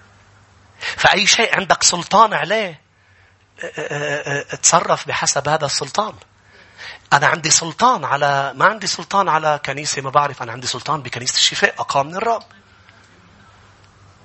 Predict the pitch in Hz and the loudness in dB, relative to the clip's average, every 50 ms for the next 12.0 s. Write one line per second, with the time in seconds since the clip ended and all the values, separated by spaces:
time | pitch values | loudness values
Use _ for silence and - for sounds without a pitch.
0 | - - - - _ _ _ _ _ _ _ _ _ _ _ - - - - - | -20 -20 -20 -20 _ _ _ _ _ _ _ _ _ _ _ -20 -20 -20 -20 -20
1 | - - _ _ _ - - - - - - - 156 185 233 240 208 - - - | -20 -20 _ _ _ -20 -20 -20 -20 -14 -6 -4 -4 -2 -2 -4 -6 -10 -18 -20
2 | - - - - - - - - - - - - - - - - - - - - | -20 -20 -20 -20 -20 -20 -20 -20 -20 -20 -20 -20 -20 -20 -20 -20 -20 -20 -20 -20
3 | - - - - - - - - - - - - - 120 123 117 135 147 139 - | -20 -20 -20 -12 -6 -6 -6 -6 -8 -18 -20 -8 0 2 2 2 2 0 -2 -2
4 | - 143 131 - - 139 131 - - 233 247 202 156 - _ _ _ _ _ _ | 0 2 2 2 0 -2 0 6 6 6 6 4 -6 -18 _ _ _ _ _ _
5 | _ _ _ _ _ _ _ _ - - 135 131 127 123 - - - - - 113 | _ _ _ _ _ _ _ _ -6 0 0 2 2 0 -2 -8 -20 -20 -20 -18
6 | 117 117 - - 156 131 139 143 160 180 185 175 143 131 135 180 190 180 156 135 | -12 -6 -4 -4 -2 -2 -2 0 2 2 2 2 2 4 6 6 6 6 2 0
7 | 135 147 156 - _ _ _ - _ _ _ _ - - _ _ _ - - - | -6 -6 -10 -14 _ _ _ -20 _ _ _ _ -20 -20 _ _ _ -20 -20 -20
8 | 131 123 123 - - - - _ _ _ - - - 139 113 113 139 139 143 156 | -20 -18 -14 -12 -12 -14 -14 _ _ _ -20 -20 -18 -12 -6 -4 -2 0 2 2
9 | 165 143 165 170 151 151 170 170 - - 151 151 147 - - 160 156 175 208 247 | 4 6 4 4 4 2 2 2 2 0 0 -4 -2 2 2 4 2 2 0 -2
10 | 247 226 131 - _ _ _ _ _ _ _ _ _ _ _ _ _ _ _ _ | -12 -14 -16 -18 _ _ _ _ _ _ _ _ _ _ _ _ _ _ _ _
11 | _ _ - - - - - _ - - 208 214 - 220 233 285 302 240 196 | _ _ -20 -20 -20 -20 -20 _ -10 -8 -6 -2 -2 0 2 2 0 -2 -4